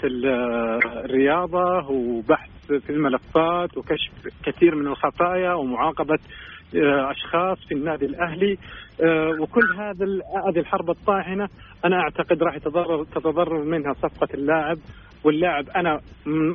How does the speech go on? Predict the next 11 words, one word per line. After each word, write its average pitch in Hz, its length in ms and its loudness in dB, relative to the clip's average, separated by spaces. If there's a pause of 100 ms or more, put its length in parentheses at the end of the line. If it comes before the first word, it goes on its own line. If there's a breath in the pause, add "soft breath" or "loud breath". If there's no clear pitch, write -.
(140)
يعني 151 380 2
أنا 156 80 2
أتمنى 156 400 2
إن 151 80 0
شاء 156 180 2
الله 147 120 2
تعالى 139 460 0
خلال، 143 720 0 (200)
أتمنى 214 300 4
ينجح 135 280 -4
اللاعب. 107 300 -6